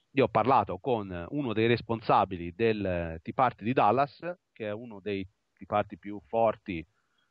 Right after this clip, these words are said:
di America, con cinquantamila membri, cinquantamila attivisti che riescono a mobilitarsi nel giro di pochissimi giorni,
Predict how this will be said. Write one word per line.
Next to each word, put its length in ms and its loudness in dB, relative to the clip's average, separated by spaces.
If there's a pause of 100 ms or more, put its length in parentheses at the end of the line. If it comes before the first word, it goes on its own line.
di 100 -8
America, 400 0
con 380 -14
cinquantamila 680 -2
membri, 840 -2
cinquantamila 500 0
attivisti 580 -6
che 120 -4
riescono 400 0
a 20 -2
mobilitarsi 960 0
nel 120 -8
giro 280 -10
di 300 -12 (100)
pochissimi 500 -8
giorni, 480 -2